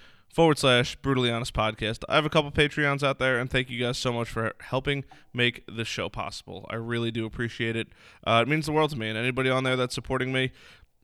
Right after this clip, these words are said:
it just helps a lot. Uh, and I'm starting to think about some different and unique content that I can start offering you guys that will give you guys more of a reason. Not only, this sounds awful, but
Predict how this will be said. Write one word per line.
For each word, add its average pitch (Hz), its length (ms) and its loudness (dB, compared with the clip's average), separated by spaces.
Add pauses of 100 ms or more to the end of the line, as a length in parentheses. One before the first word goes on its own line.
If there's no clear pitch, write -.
(400)
it 143 80 4
just 135 180 0
helps 135 240 4
a 120 60 0
lot. 107 280 -2 (120)
Uh, 113 320 4
and 131 100 2
I'm 131 80 2
starting 208 300 0
to 190 80 -6
think 175 160 -2
about 160 160 0
some 139 180 -6
different 143 400 -2
and 123 160 -2
unique 123 300 -2
content 135 420 -2
that 120 100 -2
I 110 60 -4
can 113 160 -8
start 113 340 -6
offering 117 320 -4
you 147 120 -6
guys 156 400 0 (320)
that 120 560 4 (1500)
will 131 640 4 (460)
give 190 240 2
you 220 140 -4
guys 175 320 2
more 139 260 0
of 135 100 -2
a 131 60 -2
reason. 123 680 -2
Not 180 200 2
only, 202 260 0
this 156 220 -4
sounds 147 320 -2
awful, 113 260 -2
but 113 140 -6